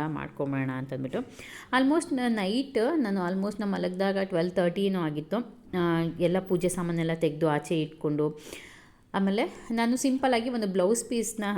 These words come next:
ಆ, ದೇವರಿಗೆ ಏರಿಸಿ ಪೂಜೆ ಮಾಡೋದಷ್ಟೇ. ಸ್ಯಾರಿ ಎಲ್ಲ ಏನೂ ಡ್ರೇಪ್ ಮಾಡೋಕ್ಕೆ ಹೋಗಲ್ಲ. ನಮ್ಮ ಮನೇಲಿ ಅದೆಲ್ಲ ಮುಂಚೆಯಿಂದ ಮಾಡಿಲ್ಲ, ಹಾಗಾಗ್ಬಿಟ್ಟು ನಮಗೂ ಏನೋ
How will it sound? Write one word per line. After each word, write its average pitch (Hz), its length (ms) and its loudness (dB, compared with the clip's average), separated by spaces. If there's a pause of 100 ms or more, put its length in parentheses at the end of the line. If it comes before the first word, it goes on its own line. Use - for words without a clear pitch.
(180)
ಆ, 175 260 4
ದೇವರಿಗೆ 170 460 2
ಏರಿಸಿ 165 400 -2
ಪೂಜೆ 151 300 0
ಮಾಡೋದಷ್ಟೇ. 135 540 -2
ಸ್ಯಾರಿ 180 360 0
ಎಲ್ಲ 185 140 4
ಏನೂ 160 260 0
ಡ್ರೇಪ್ 139 360 -4
ಮಾಡೋಕ್ಕೆ 143 340 -4
ಹೋಗಲ್ಲ. 131 380 -2 (480)
ನಮ್ಮ 175 140 0
ಮನೇಲಿ 175 280 0
ಅದೆಲ್ಲ 170 220 0
ಮುಂಚೆಯಿಂದ 170 500 -2
ಮಾಡಿಲ್ಲ, 156 580 -2
ಹಾಗಾಗ್ಬಿಟ್ಟು 143 840 -4 (680)
ನಮಗೂ 190 240 6
ಏನೋ 185 280 4